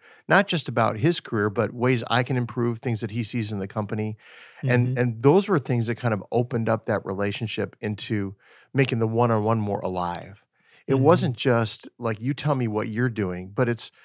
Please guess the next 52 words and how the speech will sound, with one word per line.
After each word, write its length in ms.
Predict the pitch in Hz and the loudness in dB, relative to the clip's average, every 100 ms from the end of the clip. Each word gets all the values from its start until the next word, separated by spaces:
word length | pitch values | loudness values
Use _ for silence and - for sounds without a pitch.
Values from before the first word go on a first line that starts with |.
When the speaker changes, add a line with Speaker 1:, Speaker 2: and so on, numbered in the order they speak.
| _ _ _ | _ _ _
Speaker 1:
"Help 200 | - 180 | -2 -2
me 160 | 202 165 | 2 0
lead 260 | 123 135 127 | 0 -2 -4
the 80 | 107 | -6
company, 560 | 120 117 - 104 - _ - | -6 -6 -8 -12 -18 _ -2
lead 220 | 139 139 | 2 4
up 180 | 131 - | 2 0
to 100 | 107 | -8
me." 140 | 98 | -6
And 100 | 120 | 0
that's 140 | 175 - | 2 2
something 260 | 185 123 | 0 0
you've 140 | 131 143 | 2 4
done 160 | 113 | 4
really 180 | 104 101 | 4 2
well 200 | 95 92 | 0 -2
for 120 | - | -4
me, 100 | 95 | -6
Michael, 380 | 92 92 101 107 | -6 -6 -4 -4
is 120 | 87 | -2
that, 200 | 110 101 - - - - - | -4 -4 -10 -20 -20 -14 -2
um, 380 | 104 101 101 - | 0 0 -2 -2
in 100 | 117 | 2
our 120 | 107 | 2
conversations, 800 | - 120 101 - 147 156 101 95 | 2 2 2 0 0 0 -4 -2
there's 180 | 107 98 | -2 -2
a, 80 | 113 | -2
a 100 | 104 | -2
lot 220 | 107 107 110 | 0 2 0
of 80 | |
transparency. 800 | - 107 92 - 117 127 - 104 - | -2 -4 -2 -2 -2 -2 -6 -10 -10
Like, 300 | 101 98 - | -10 -10 -6
"This 180 | 143 151 | -6 -4
is 80 | 131 | -4
something 300 | 120 131 117 | -4 -2 -2
that 100 | 107 | 0
you 140 | 117 | -2
should, 320 | 113 110 107 - _ _ _ - | 0 -2 -4 -14 _ _ _ -4
you 60 | |
should 160 | 120 123 | -2 0
consider, 360 | 107 - 135 | 0 2 2
Chris. 320 | 117 95 92 - | 2 -4 -4 -6
This 140 | 104 | -6
is 40 | - | -6
something 180 | 107 | -4
we 80 | 113 | -2
should 220 | - 98 | -2 -4
do." 320 | 98 107 104 - - - - 120 | 0 0 -2 -10 -20 -20 -8 -4
And 80 | |
Speaker 2:
Yeah. 40 | 110 | 0
Speaker 1:
sometimes 360 | 156 156 120 | 2 2 2
even 280 | 123 107 101 | 0 -2 -4